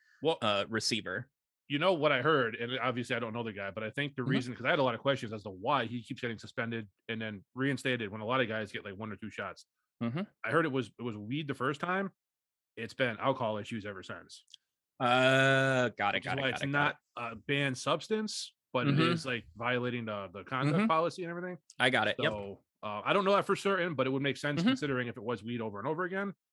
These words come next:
Speaker 1: he'd
Speaker 2: Right.
Speaker 1: get Ricky Williams, then be right out of the league.
Speaker 2: Mm-hmm.
Speaker 1: But, uh, you know, but
Speaker 2: And, and I, I, I mean, this is just me, but I, I, I don't understand why,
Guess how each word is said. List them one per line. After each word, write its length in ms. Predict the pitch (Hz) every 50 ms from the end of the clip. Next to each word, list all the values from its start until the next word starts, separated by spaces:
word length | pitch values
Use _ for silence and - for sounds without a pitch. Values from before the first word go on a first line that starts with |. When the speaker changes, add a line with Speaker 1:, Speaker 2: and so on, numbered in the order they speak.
| _ _ _
Speaker 1:
he'd 60 | - 127
Speaker 2:
Right. 60 | 107 101
Speaker 1:
get 80 | 127 120
Ricky 200 | 123 - 135 123
Williams, 420 | 117 120 123 135 143 139 135 123
then 220 | - 117 104 104 98
be 120 | 90 117 113
right 80 | 107 110
out 40 | 104
of 80 | 98 90
the 60 | 92
league. 240 | 120 151 175 160 - _ _ _ _ _ _ _ _ -
Speaker 2:
Mm-hmm. 100 | 143 143
Speaker 1:
But, 260 | 277 117 110 107 - - _ _ _ _ _ _
uh, 500 | - 87 98 95 90 82 82 82 80 92
you 60 | 101
know, 220 | 104 104 101 98 85
but 220 | 104 104 101 90 - - _ - - - - _ _ _ _ _ _ _ _ _ _ _ _
Speaker 2:
And, 180 | - 233 247 233 - _ _ _ _ _ _ _ _ _ -
and 140 | 220 233 262
I, 120 | 294 311 294
I, 160 | 240 247 240 - -
I 60 | 143
mean, 180 | 147 143 127 -
this 140 | - 156 139
is 60 | -
just 180 | - - - -
me, 80 | 95 90
but 120 | 80 -
I, 60 | 101 113 113 -
I, 40 | -
I 60 | 117 - - - - - -
don't 120 | - 120 110
understand 400 | 104 101 - - - - 113 104
why, 100 | 98